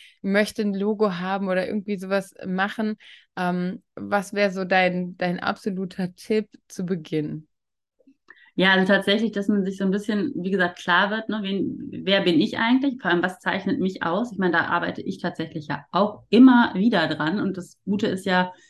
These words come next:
Speaker 2: wenn man dann schon Kunden hatte,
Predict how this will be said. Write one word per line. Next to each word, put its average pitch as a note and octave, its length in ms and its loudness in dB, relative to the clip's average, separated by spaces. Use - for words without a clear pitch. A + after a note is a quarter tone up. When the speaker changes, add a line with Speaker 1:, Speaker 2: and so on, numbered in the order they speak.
Speaker 2:
wenn F#3 160 4
man F#3+ 160 8
dann F#3 180 6
schon F#3 220 4
Kunden F#3 840 2
hatte, C4 680 0